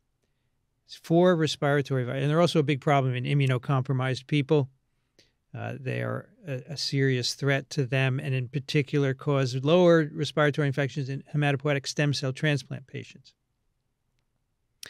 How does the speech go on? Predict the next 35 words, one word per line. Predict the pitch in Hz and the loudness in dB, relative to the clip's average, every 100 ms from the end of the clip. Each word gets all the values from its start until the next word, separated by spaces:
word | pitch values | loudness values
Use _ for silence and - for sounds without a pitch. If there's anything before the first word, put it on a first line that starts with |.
| - _ _ _ | -20 _ _ _
So, | - 139 139 | 0 2 2
and | 147 | 0
then | 139 131 | 0 0
there | 127 | 0
are | 131 | 0
no | |
vaccines | 123 120 - 139 123 120 - _ _ - | 0 -4 -6 -6 -6 -6 -10 _ _ -10
against | 131 139 131 - - | -2 0 0 -4 -2
them. | 131 135 135 - _ _ | 0 0 0 -6 _ _
We, | 143 131 | -6 -6
we, | 139 139 147 147 139 135 131 147 | -8 -10 -10 -4 -2 -2 -4 -6
we | 147 135 | -2 0
are | 131 | 0
in | 123 | -2
development, | 123 143 160 147 147 139 143 - - 165 | 0 4 4 4 0 -2 -6 -18 -12 -2
R | 165 | 0
S | 151 131 | 0 0
V | 160 190 | 2 4
vaccines | 156 143 - 139 127 | 4 2 0 -2 -2
are | 131 | -4
in | |
development, | 123 123 120 113 135 131 143 | -4 -4 -4 -4 -8 -8 -10
and | 131 | -12
we'll | 127 123 - _ | -12 -16 -20 _
point | - 135 123 | -6 -4 -2
out | 123 113 | -4 -6
a | |
couple | 110 135 131 117 | -8 -8 -8 -10
of | 110 - _ _ _ _ _ | -12 -18 _ _ _ _ _
papers | - 131 117 117 117 | -6 -6 -4 -8 -8
in | 113 | -10
a | |
moment | 117 117 123 113 | -8 -8 -8 -10
about | 110 113 - | -10 -10 -8
those. | 120 113 117 | -8 -6 -8